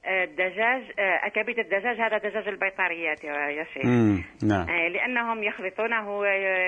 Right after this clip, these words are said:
Speaker 1: يعملونه في البر-، في البلندر ومع، مع الخضار ومع
Speaker 2: نعم.
Speaker 1: ال-، البنجر وكذا، ويستعملوها لأصحاب، آه، فقر الدم.
Speaker 2: صحيح.
Speaker 1: فهي تقول: "لا ننصح بأكل اللحوم نية،
Speaker 2: نعم.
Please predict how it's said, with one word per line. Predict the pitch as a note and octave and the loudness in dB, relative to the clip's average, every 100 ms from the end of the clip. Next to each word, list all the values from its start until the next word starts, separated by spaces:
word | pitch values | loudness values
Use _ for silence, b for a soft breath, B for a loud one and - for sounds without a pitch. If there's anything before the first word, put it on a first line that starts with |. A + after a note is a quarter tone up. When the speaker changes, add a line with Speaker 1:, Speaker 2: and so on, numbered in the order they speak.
| F3+ F3 | 2 2
Speaker 1:
يعملونه | F3 E3+ F#3 F#3 F3 | 0 -2 -4 -2 -2
في | F#3 | -4
البر-، | D#3 D#3 F3+ | -6 -2 -2
في | E3+ | -4
البلندر | F#3 D#3 D#3 F#3 G#3 A3+ | -8 -6 -2 -2 0 -2
ومع، | A3 G#3 G3 E3+ D3 | -2 -2 -2 -4 -6
مع | F3 E3+ | -4 -2
الخضار | E3+ - D3 E3 F#3 G3 | -4 -8 -6 -4 -2 -2
ومع | G3 F#3+ F3+ F3 F3 E3+ E3 B B B B - | -4 -6 -2 0 -2 -4 -8 B B B B -2
Speaker 2:
نعم. | G#2 F#2+ | 2 2
Speaker 1:
ال-، | F2 | 2
البنجر | E3+ E3 E3 F3 B3+ B3+ G#3 F#3+ | 0 -2 -6 -2 -2 0 0 0
وكذا، | G3 F#3 F#3 | -2 0 0
ويستعملوها | G#3+ A3 G3+ G3+ F#3+ A#3+ B3+ A#3 A3 G3+ F#3 F3+ E3+ D#3+ - b b b b b - _ _ - | -2 -2 -4 -4 -2 -2 -2 -2 -2 0 0 0 -2 -6 -12 b b b b b -20 _ _ -12
لأصحاب، | - - D4+ B3 A3+ | -8 -4 -4 0 2
آه، | G#3 F#3 D#3+ D3 | 2 2 -2 -4
فقر | A3+ - F#3 | -6 -6 -6
الدم. | F3 D3+ C#3 _ _ - - | -4 -6 -6 _ _ -12 -2
Speaker 2:
صحيح. | A#3 G#3+ G#3 F#3 F#3 B - - | 2 4 4 -2 -6 B -14 -2
Speaker 1:
فهي | G#3+ G#3+ | 0 0
تقول: | G3 - C4+ C#4+ - _ | -2 -4 -4 -6 -10 _
"لا | D3+ F3+ A#3 | -4 -2 -2
ننصح | A3 G#3+ A3 B3 | -4 -8 -8 -6
بأكل | G3 A#3+ - | -4 -4 -6
اللحوم | G3 F#3+ A3+ B3+ G#3+ | -8 -8 -6 -6 -2
نية، | F3 D3+ | -2 0
Speaker 2:
نعم. | D#3 | -2